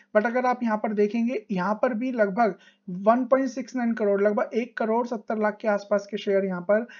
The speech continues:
अ, चौसठ, अ, करोड़ के यहाँ पर शेयर लगभग चौसठ हजार शेयर यहाँ पर खरीदते हुए नजर आया है। कौन नजर आया है यहाँ पर? ये प-, इनके प्रमोटर्स यहाँ पर खरीदते हुए नजर आए। ये अपडेट होगा, अ,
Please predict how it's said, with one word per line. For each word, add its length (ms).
अ, 340
चौसठ, 420
अ, 400
करोड़ 320
के 100
यहाँ 160
पर 120
शेयर 240
लगभग 260
चौसठ 520
हजार 280
शेयर 260
यहाँ 140
पर 140
खरीदते 400
हुए 200
नजर 260
आया 200
है। 100
कौन 220
नजर 240
आया 220
है 120
यहाँ 140
पर? 160
ये 140
प-, 220
इनके 260
प्रमोटर्स 540
यहाँ 100
पर 120
खरीदते 360
हुए 160
नजर 260
आए। 120
ये 140
अपडेट 380
होगा, 220
अ, 100